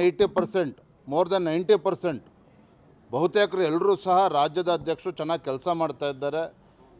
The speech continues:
ವಿಜೇಂದ್ರ ಅವ್ರನ್ನ ಮುಂದುವರಿಸಬೇಕು ಅಂತಕ್ಕಂಥ ಅಭಿಪ್ರಾಯ ನೀಡಿದ್ದಾರೆ ಅನ್ನೋದು ಪತ್ರಿಕೆಗಳಲ್ಲೂ ಕೂಡ ಬಂದಿದೆ, ಮಾಧ್ಯಮದಲ್ಲೂ ಕೂಡ ಅದು ಉಲ್ಲೇಖ ಆಗಿದೆ. ಕೆಲವರು ಅಸಮಾಧಾನ ವ್ಯಕ್ತಪಡಿಸ್ತಾ ಇರ್ತಕ್ಕಂಥದ್ದು ಸಹಜ. ಅವರ ಅಸಮಾಧಾನ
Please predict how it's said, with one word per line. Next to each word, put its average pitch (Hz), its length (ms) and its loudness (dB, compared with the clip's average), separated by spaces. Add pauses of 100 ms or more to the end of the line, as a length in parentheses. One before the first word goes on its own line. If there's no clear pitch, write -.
(120)
ವಿಜೇಂದ್ರ 185 460 0
ಅವ್ರನ್ನ 170 280 2
ಮುಂದುವರಿಸಬೇಕು 170 680 -2
ಅಂತಕ್ಕಂಥ 151 380 -6
ಅಭಿಪ್ರಾಯ 160 460 -2
ನೀಡಿದ್ದಾರೆ 156 500 -2
ಅನ್ನೋದು 165 280 -6
ಪತ್ರಿಕೆಗಳಲ್ಲೂ 147 720 -6
ಕೂಡ 175 160 -6
ಬಂದಿದೆ, 160 360 -6
ಮಾಧ್ಯಮದಲ್ಲೂ 139 500 -4
ಕೂಡ 156 160 -8
ಅದು 139 140 -6
ಉಲ್ಲೇಖ 123 300 -6
ಆಗಿದೆ. 104 380 -8 (880)
ಕೆಲವರು 208 760 2 (1200)
ಅಸಮಾಧಾನ 190 540 2
ವ್ಯಕ್ತಪಡಿಸ್ತಾ 170 640 -4
ಇರ್ತಕ್ಕಂಥದ್ದು 156 520 -8
ಸಹಜ. 131 380 -4
ಅವರ 123 220 -2
ಅಸಮಾಧಾನ 180 680 0